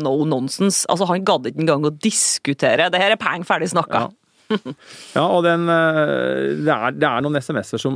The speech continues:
Speaker 2: er vanskelige å forklare, og jeg tenker jo, øh, de to største utfordringene til Jensen er noen S M S-er, og kanskje særlig telefonkontakten knyttet opp mot da Cappelen ble pågrepet. Og så er det, er det det badet,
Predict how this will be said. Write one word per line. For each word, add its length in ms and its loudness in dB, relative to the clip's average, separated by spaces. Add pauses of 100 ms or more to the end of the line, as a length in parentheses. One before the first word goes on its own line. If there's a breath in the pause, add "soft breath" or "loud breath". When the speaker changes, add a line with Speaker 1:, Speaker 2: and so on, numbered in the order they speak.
Speaker 2:
er 240 0
vanskelige 640 -2
å 640 2
forklare, 400 2
og 20 4
jeg 160 2
tenker 300 -2
jo, 60 4 (720 soft breath)
øh, 160 0 (340)
de 80 4 (220)
to 420 4
største 540 0 (240)
utfordringene 580 0
til 140 2
Jensen 340 0
er 460 2
noen 180 0
S 160 -2
M 160 2
S-er, 320 0
og 160 -4
kanskje 400 0
særlig 640 2
telefonkontakten 1700 -2
knyttet 320 0
opp 240 -4
mot 240 2
da 160 4
Cappelen 380 0
ble 100 0
pågrepet. 540 2 (420 soft breath)
Og 140 -4
så 80 0
er 260 0
det, 100 2 (680)
er 140 0
det 80 -2
det 100 -2
badet, 400 -4